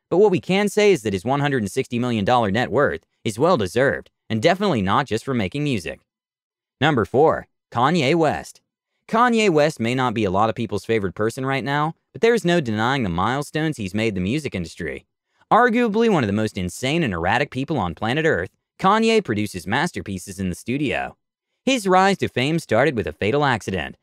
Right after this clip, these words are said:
that gave him all the inspiration he needed to produce a hit single.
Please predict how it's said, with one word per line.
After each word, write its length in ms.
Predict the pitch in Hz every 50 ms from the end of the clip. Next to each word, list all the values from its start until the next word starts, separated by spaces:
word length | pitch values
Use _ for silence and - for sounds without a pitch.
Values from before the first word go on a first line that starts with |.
| _ _ -
that 80 | 143 135
gave 200 | 180 180 160 143
him 80 | 143
all 100 | 175 208
the 140 | 196 165 165
inspiration 480 | 170 156 - - 135 139 143 - 113 101
he 140 | 135 143
needed 320 | 127 156 175 107 85 - _ _ _ _
to 80 | - 123
produce 320 | 117 135 147 202 226 -
a 100 | - -
hit 160 | - 107 123 -
single. 460 | - 147 123 95 80 67 62 -